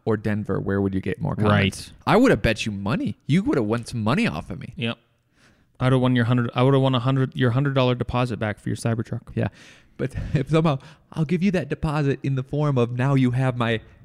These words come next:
Speaker 1: Cybertruck space." <laughs>
Speaker 2: Yeah.
Speaker 1: So I'm glad you,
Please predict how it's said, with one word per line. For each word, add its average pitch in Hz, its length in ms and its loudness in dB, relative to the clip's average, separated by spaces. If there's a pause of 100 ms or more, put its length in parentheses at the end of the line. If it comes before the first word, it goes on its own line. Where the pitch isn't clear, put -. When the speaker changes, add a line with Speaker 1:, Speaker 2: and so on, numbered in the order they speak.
(120)
Speaker 1:
Cybertruck 127 640 -2
space." 127 480 0 (360)
<laughs> - 60 -6 (340)
Speaker 2:
Yeah. 95 200 -2 (500)
Speaker 1:
So 131 140 0
I'm 120 100 2
glad 120 240 2
you, 101 200 -2